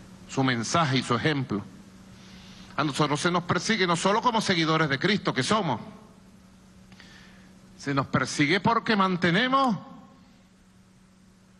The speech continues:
radical y verticalmente firme en las doctrinas de Bolívar, llevada a sus más altas expresiones, embajador,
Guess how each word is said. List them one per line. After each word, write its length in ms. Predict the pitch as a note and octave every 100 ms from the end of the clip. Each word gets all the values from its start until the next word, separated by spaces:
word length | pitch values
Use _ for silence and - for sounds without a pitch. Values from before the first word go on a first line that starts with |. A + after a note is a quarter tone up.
| -
radical 960 | D3+ A3 A#3+ A3+ - C4 C#4 C#4 A#3 -
y 120 | B3+
verticalmente 1000 | B3+ B3 A3+ - A3+ B3+ B3+ C4 C4 - A#3
firme 460 | - C#4+ A3+ G#3
en 80 | F#3+
las 260 | F#3 - -
doctrinas 680 | G#3+ - - D4 C4+ A3+
de 60 | G#3+
Bolívar, 520 | G3+ G3+ F#3+ E3+ C#3+ - - - - _ _ _ _ _ _ _ _ _ _ _ _ _ _ _ _ - _ _ _ _ _ _ _ _ _ _ _ _ _ _ _ _ -
llevada 420 | F3+ F#3+ A3 A#3+
a 40 |
sus 160 | A3 A3
más 160 | A3 A3
altas 280 | A3+ A#3+
expresiones, 500 | G#3 - G3+ A#3+ A#3
embajador, 640 | G#3+ G#3 G3+ B3+ B3+ F#3